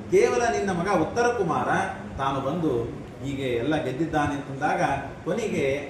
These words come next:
ಅಲ್ಲಿ ದ್ರೌಪದಿಗೆ ಅವಮಾನ ಮಾಡಿರ್ತಾರೆ. ಆಗ ಸುದ್ದಿ ಗೊತ್ತಾಗ್ತದೆ ಧರ್ಮರಾಜನಿಗೆ, ಭೀಮಸೇನ ದೇವರಿಗೆ ಗೊತ್ತಾಗ್ತದೆ, ಅವನು ಕೊಂದೇ ಹಾಕ್ತೇನೆ ನಾನು. ಆವಾಗ ದ್ರೌಪದಿಗೆ ಬ-, ಹೊಡೆದಿರ್ತಾರೆ,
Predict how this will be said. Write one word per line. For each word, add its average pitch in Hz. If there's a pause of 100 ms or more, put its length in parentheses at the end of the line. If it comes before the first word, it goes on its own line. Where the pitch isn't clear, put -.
ಅಲ್ಲಿ 131
ದ್ರೌಪದಿಗೆ 156
ಅವಮಾನ 139
ಮಾಡಿರ್ತಾರೆ. 113 (840)
ಆಗ 175 (540)
ಸುದ್ದಿ 160
ಗೊತ್ತಾಗ್ತದೆ -
ಧರ್ಮರಾಜನಿಗೆ, 117 (580)
ಭೀಮಸೇನ 185
ದೇವರಿಗೆ 180
ಗೊತ್ತಾಗ್ತದೆ, 156
ಅವನು 131
ಕೊಂದೇ 156
ಹಾಕ್ತೇನೆ 196
ನಾನು. 175 (580)
ಆವಾಗ 190
ದ್ರೌಪದಿಗೆ 170
ಬ-, -
ಹೊಡೆದಿರ್ತಾರೆ, 156